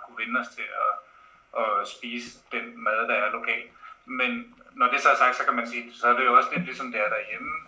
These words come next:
at en dårlig køkkenhygiejne vil jo gøre, at folk bliver syge. Og der har vi i høj grad også vurderet, at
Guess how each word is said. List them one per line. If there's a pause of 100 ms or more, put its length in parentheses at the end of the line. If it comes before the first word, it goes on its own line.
at (300)
en
dårlig
køkkenhygiejne (140)
vil
jo
gøre,
at
folk
bliver
syge. (480)
Og
der
har
vi (840)
i
høj
grad
også
vurderet,
at